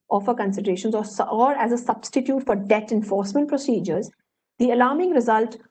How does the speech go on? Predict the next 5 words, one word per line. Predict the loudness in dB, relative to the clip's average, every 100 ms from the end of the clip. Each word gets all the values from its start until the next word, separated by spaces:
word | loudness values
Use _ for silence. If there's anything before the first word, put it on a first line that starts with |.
| 0
of | 4 4 0 0
an | 0
operational | 2 2 0 0 -2
debt | 2 2 0 -6 -20 _
contained | 0 0 2 2 2 2 -4